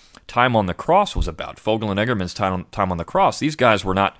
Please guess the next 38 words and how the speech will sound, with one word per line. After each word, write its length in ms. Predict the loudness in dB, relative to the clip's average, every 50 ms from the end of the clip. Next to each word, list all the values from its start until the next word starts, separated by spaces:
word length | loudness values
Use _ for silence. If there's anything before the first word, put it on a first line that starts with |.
| -20 -20 -20 -20 -20 _ -20 -20 _ _
being 280 | 0 2 2 2 0 -4
pro-slavery, 640 | -2 0 0 2 2 0 2 2 2 2 2 0 0
but 160 | 0 0 0
they 100 | 0 0
were 80 | 0
being 320 | 0 0 2 0 0 0 -2 -2
honest 400 | 0 2 2 2 0 -2 -2 -4
and 100 | -4 -4
objective. 500 | -4 -2 0 0 0 0 -2 -12 -14 -8
Same 220 | -2 0 0 0
thing 180 | 0 -2 -4 -2
with 160 | -2 -4 -4
Eugene 360 | -4 -6 -4 -2 -2 -2 0
Genovese 640 | 2 2 2 2 4 4 4 2 2 0 -2 -6 -8
when 140 | -8 -6 -2
he 40 | 0
wrote 140 | 0 0 0
about 200 | 0 0 -2 -2
slavery. 540 | -4 -6 -6 -6 -6 -8 -12 -16 -18 -18 -20 -20 -20 -20 -20 -20 -20 -10 -4
Uh, 120 | 0 0
Eugene 400 | 2 2 0 0 0 0 0 2
Genovese 560 | 2 2 2 2 2 2 2 2 2 0 -4
can 120 | -4 -4 -2
never 200 | -2 0 0 -2
be 160 | -2 -4 -6
confused 440 | -6 -8 -10 -8 -4 -2 -2 -2 -2
as 80 | -2
someone 280 | -2 -2 -2 -2 -2 -6
who 100 | -6 -8 -4 0
advocated 540 | 0 0 0 -2 -6 -6 -6 -6 -6 -6
slavery, 440 | -6 -2 0 0 0 0 0 -2 -4
but 200 | -2 -2 -2 -2
he 80 | -2 -4
found 360 | -2 0 2 2 2 0 -2
something 460 | -2 -4 -4 -2 -2 -4 -4 -4 -8 -12 _ -20 -20 _ _ _ _ _ _ _ _ _ -8
useful 500 | 0 4 4 4 4 4 -2 -4 -2 -2
and 180 | -2 -2 0
beneficial 720 | 2 2 2 2 0 -2 -2 -2 -2 -2 -2 -2 -4 -4 -6